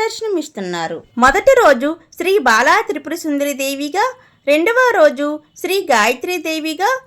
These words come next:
మూడవ రోజు శ్రీ అన్నపూర్ణ దేవిగా, నాలుగవ రోజు శ్రీ కాచాయిని దేవిగా, ఐదవ రోజు శ్రీ మహాలక్ష్మి దేవిగా, ఆరవ రోజు శ్రీ లలితా త్రిపుర సుందరి దేవిగా, ఏడవ రోజు శ్రీ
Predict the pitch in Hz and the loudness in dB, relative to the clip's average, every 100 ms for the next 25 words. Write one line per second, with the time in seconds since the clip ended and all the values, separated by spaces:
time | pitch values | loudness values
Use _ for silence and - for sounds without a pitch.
0 | _ _ 269 294 359 480 508 392 302 277 | _ _ -2 0 2 2 4 4 4 2
1 | 294 302 _ - 359 370 220 208 277 359 | -6 -8 _ -8 -4 -4 -2 -4 -4 -2
2 | 359 381 302 302 285 302 349 480 494 _ | -2 -2 -4 -6 -6 -4 -2 -4 -6 _
3 | _ 277 294 359 453 494 494 392 285 262 | _ 0 2 2 0 0 2 2 2 0
4 | 294 311 - 359 427 - 277 233 - 359 | -8 -10 -10 -4 -4 -2 -2 -2 -4 -4
5 | 370 370 285 277 277 285 359 494 - _ | -2 -2 -2 -4 -4 -4 -4 -4 -12 _
6 | - 269 320 403 440 403 415 381 554 679 | -2 0 0 0 2 2 0 2 0 0
7 | _ - 381 427 427 311 381 440 427 - | _ -12 -4 -2 0 0 0 0 -2 -6
8 | 415 302 214 175 165 160 151 _ - 202 | -6 -4 -4 -4 -6 -6 -8 _ 0 4
9 | 202 240 320 349 349 339 330 605 - _ | 6 6 6 6 6 4 2 -2 -2 _
10 | - 370 311 262 294 453 480 415 359 381 | -4 0 2 0 2 0 0 -2 -4 -6
11 | 339 302 392 370 311 214 180 170 165 - | -4 -4 -4 -2 -2 -4 -2 -2 -4 -10
12 | _ 196 202 240 277 320 339 330 330 480 | _ -4 0 2 2 2 4 2 2 0
13 | 554 - - 370 | 0 -8 -10 -4